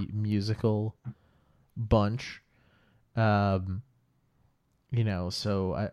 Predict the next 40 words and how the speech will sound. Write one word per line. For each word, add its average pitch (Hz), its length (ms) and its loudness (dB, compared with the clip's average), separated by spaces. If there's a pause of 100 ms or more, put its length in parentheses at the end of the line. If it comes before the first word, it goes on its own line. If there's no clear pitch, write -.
I - 20 -4
think 101 360 -6
it 104 100 -4
was 98 400 -6
kind 120 180 2
of 98 60 0
a 101 60 0
foregone 101 400 0
conclusion 101 420 -2
that 95 80 -2
if 95 120 -4
you 98 80 -4
play 117 260 0
music, 95 320 -4
you 95 40 -8
probably 101 280 0
listen 95 320 -8
to 123 160 0
it. 131 180 -2 (920)
<laughs> 120 220 4
Um, 117 500 6 (1080)
but, 135 80 6
like, 135 140 8
I 131 160 10
re-, 170 200 10
I - 20 -4
mean, 131 160 8
I 131 120 10
remember 143 340 8
going 120 240 6
to 113 80 6
a 107 40 2
John 107 280 4
Mayer 101 220 4
concert, 98 680 2 (760)
uh, 98 480 4 (260)
I 92 80 -4
think 120 360 -2 (1500)
for 113 280 0
my 104 160 -2